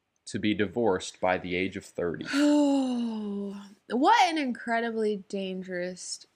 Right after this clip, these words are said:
Speaker 2: dangerous perspective and mindset. And she's not the only celebrity that's recently, woman celebrity that's recently come out and talked about getting a divorce and how amazing sh-,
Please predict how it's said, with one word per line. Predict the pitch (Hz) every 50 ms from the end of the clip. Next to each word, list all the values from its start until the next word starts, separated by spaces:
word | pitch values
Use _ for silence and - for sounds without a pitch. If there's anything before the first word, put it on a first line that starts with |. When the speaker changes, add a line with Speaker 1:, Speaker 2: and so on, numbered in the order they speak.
| _ _ _ _ _ _ _ _ _ _ _ _ - -
Speaker 2:
dangerous | - 214 202 196 190 185 180 180 185 -
perspective | - - 180 175 180 - - - - 98 _ - - - 104 104 104 190 190 - - - -
and | - - 208 208
mindset. | 202 202 208 - - 185 - - - 190 202 208 220 - - - _ - - - _ _
And | - 202 202
she's | 196 - 226 214
not | 226 220 220 214
the | 220 202
only | - 196 196 202 208 214
celebrity | 214 - 233 220 214 214 202 214 208 214 214
that's | 202 208 202 - -
recently, | 190 190 202 196 - 208 226 208 208 202 190
woman | 196 214 190 190 190 220 233 233 233 233 226
celebrity | 220 - 214 208 208 196 214 214 220 220
that's | 214 208 208 -
recently | 202 202 202 208 202 196 202 196
come | 196 - 208 196 196
out | 185 190 190 196 202 208 -
and | - 202 196
talked | 180 - 202 196 202 202 -
about | 202 190 196 190 190 185 185 185 - _ _ _ _ _ _ _ _ _ -
getting | 202 190 196 196 190
a | 196 190
divorce | 190 185 185 185 185 190 196 196 -
and | 202 190 190
how | 190 185
amazing | 185 185 190 190 190 190 190 190 185 - 196 196 196
sh-, | 196 -